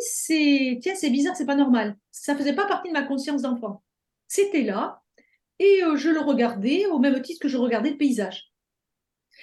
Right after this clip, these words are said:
J'en ai jamais parlé chez moi, parce que je ne pouvais pas. C'était, euh, en, voilà, c'est, c'était pas le cadre pour en parler. Il y avait une espèce de protection naturelle où je, j'ai mis ça sous secret, si tu veux.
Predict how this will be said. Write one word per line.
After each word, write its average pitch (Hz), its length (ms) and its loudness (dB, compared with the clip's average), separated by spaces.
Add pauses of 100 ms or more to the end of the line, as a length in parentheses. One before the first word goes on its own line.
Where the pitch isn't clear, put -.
(140)
J'en 285 240 4
ai 285 100 4
jamais 403 360 0
parlé 302 280 0
chez 294 180 -2
moi, 233 380 0 (140)
parce 214 160 -10
que 214 240 -4
je 196 120 -2
ne 220 80 0
pouvais 208 220 -2
pas. 202 300 -8 (240)
C'était, 208 420 -4
euh, 196 360 -2 (100)
en, 202 520 0
voilà, 196 200 -8 (160)
c'est, 202 260 -8
c'était 226 280 -6
pas 240 140 0
le 226 120 4
cadre 226 340 -4
pour 233 140 -4
en 220 120 -2
parler. 208 440 -4 (420)
Il 220 60 0
y 240 40 4
avait 247 100 4
une 247 80 6
espèce 254 280 0
de 233 60 0
protection 262 640 -2
naturelle 247 640 2
où 208 460 -6
je, 202 680 -2 (260)
j'ai 214 180 0
mis 233 120 6
ça 269 160 -2
sous 240 160 -8
secret, 247 480 -2
si 285 160 -6
tu 233 140 -6
veux. 247 340 0